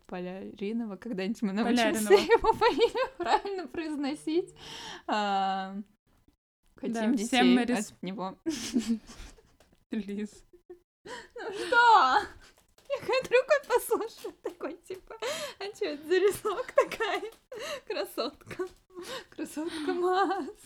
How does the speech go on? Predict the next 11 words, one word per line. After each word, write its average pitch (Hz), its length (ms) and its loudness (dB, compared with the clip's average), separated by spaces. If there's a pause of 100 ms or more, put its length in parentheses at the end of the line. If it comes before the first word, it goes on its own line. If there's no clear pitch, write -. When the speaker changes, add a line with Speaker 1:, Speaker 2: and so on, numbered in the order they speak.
(600)
Speaker 2:
Да, 233 240 6
поэтому, 254 720 4
если, 208 1300 -2 (200)
м, 226 260 -6 (100)
господин, 226 600 -2
э, 208 320 -4
Алексей 220 540 0
П-, - 360 -6
Пол-, 214 240 -4
Поляринов, 214 680 -4
э, 196 440 -2